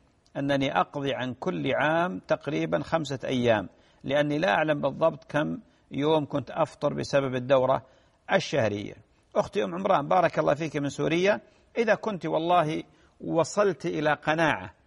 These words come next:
بأن والله الأربعة أشهر هذه اللي قضيتيها الحمد لله أتيت بالأيام الواجب عليك صيامها وزيادة، تكتفين بهذا، بارك الله فيك. لكن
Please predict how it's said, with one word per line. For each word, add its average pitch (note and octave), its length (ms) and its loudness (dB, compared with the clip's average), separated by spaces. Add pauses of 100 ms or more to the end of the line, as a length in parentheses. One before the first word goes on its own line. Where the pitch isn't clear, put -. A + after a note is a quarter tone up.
(260)
بأن D3 260 -2
والله D#3+ 720 0
الأربعة D3+ 680 0
أشهر D3 340 -2
هذه C3+ 360 2
اللي A#2 240 -6 (160)
قضيتيها C#3+ 800 0 (400)
الحمد D#3 340 -6
لله C3+ 400 2 (380)
أتيت E3 440 -2
بالأيام B2+ 960 2 (460)
الواجب B2+ 500 0
عليك B2+ 400 0
صيامها B2+ 600 0
وزيادة، C#3+ 840 2 (280)
تكتفين E3+ 520 -4
بهذا، B2 380 0
بارك C3 360 2
الله A2 200 -2
فيك. C3 260 -8
لكن F#3 420 -2